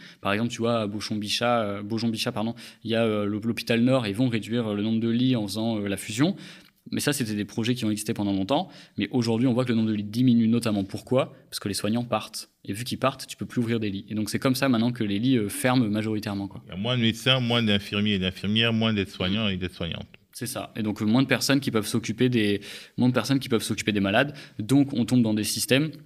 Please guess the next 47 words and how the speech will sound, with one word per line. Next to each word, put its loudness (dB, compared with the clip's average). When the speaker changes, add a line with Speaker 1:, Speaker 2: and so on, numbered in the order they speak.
Speaker 1:
où, 6
euh, 6
bah, 2
on 2
tombe 6
dans 4
des 0
plans 2
blancs. 2
Donc, 0
c'est -2
le 2
moment 4
où 4
tu -6
réquisitionnes, -2
enfin, -2
tu -6
rappelles 4
les, 2
les 2
soignants 2
sur -2
leurs -2
congés, 0
et 0
cetera. -2
Donc, 0
tu -8
les -2
obliges -4
à 0
venir. 4
On 2
tombe 4
sur 4
des 6
moments 8
de 4
forte 0
tension 4
avec 2
des 0
opérations 0
qui -4
sont -2
déprogrammées. 0